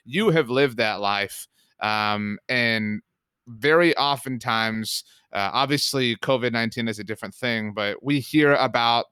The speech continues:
the medical status of people all the time, right? Like, "Oh, so-and-so's knee, so-and-so's foot, so-and-so's whatever arm, you know, they're gonna miss this game," whatever the case may be. Um, what, what's that like to have the world know about your medical history? Like, like, did you ever,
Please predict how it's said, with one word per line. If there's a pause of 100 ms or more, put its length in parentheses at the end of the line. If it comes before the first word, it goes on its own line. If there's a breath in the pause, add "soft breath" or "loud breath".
(180)
the
medical
status
of
people
all
the
time,
right?
Like,
"Oh,
so-and-so's
knee,
so-and-so's (340 soft breath)
foot,
so-and-so's
whatever
arm,
you
know,
they're
gonna
miss
this
game,"
whatever
the
case
may
be. (400 soft breath)
Um, (340)
what,
what's
that
like
to
have
the
world
know
about
your
medical
history?
Like,
like,
did
you
ever,